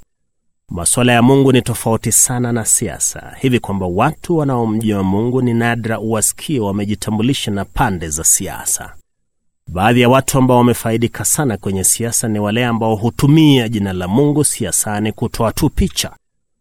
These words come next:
ya kuwa watu wazuri. Lakini ukweli ni kwamba ni watu wachafu wenye tamaa ya mamlaka. Miongoni mwa viongozi barani Afrika waliokuwa na misimamo ya ukweli ambao hawakutumia jina la Mungu siasani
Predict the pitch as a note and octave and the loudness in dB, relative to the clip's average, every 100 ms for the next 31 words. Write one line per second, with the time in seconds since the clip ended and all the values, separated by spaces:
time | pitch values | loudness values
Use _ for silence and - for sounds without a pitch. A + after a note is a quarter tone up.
0 | _ _ G#2+ F#2+ A2 G2 F#2+ B2 A2+ G2 | _ _ -6 -4 -4 -4 -2 0 0 -2
1 | D2+ B1 - - _ _ _ _ _ _ | -6 -12 -18 -20 _ _ _ _ _ _
2 | - G#2 - A2+ A2 - B2 G#2+ G2 - | -4 -2 0 0 0 2 0 0 -2 -4
3 | F#2+ F#2+ F#2+ G2+ - G2+ - - D#3 - | -4 -2 -2 -2 -4 -8 -6 -6 -6 -6
4 | C3 A2+ G#2+ - A2+ G#2+ E2+ D#2+ D2+ D#2 | -4 -2 -4 -2 0 0 -2 -6 -8 -10
5 | C#2+ C#2+ D2 - - - - _ _ _ | -12 -14 -16 -16 -18 -18 -20 _ _ _
6 | _ _ _ - A#2 B2 B2 A2+ G#2 G#2+ | _ _ _ 0 2 4 4 4 2 0
7 | G#2+ A2 G2 G2+ G2+ G2 G2 G#2 A2 - | 2 2 0 -2 -2 0 0 0 -2 -4
8 | G2+ - G2 F2+ F2+ F#2+ G2 F#2+ - C#3 | -8 -6 -6 -6 -6 -4 -4 -6 -4 -2
9 | B2 A2+ G#2 - A2 G#2+ G#2 G#2 G2+ G2 | 0 -2 -2 -4 -4 -2 -2 -2 -2 -4
10 | - - C#3+ D#3+ C3+ - - _ _ _ | -6 -2 0 0 -6 -16 -20 _ _ _
11 | _ _ - F2 F#2 G#2+ G#2+ A#2 - A#2 | _ _ -14 -6 0 2 2 2 0 -4
12 | - A#2 A2 A2 A#2 A#2 G#2+ G#2 B2 C3 | 0 2 2 2 2 2 2 2 2 2
13 | F#2+ F2 - F2 - - A2 G#2+ G2+ | 2 -2 -4 -6 -6 -6 -6 -6 -8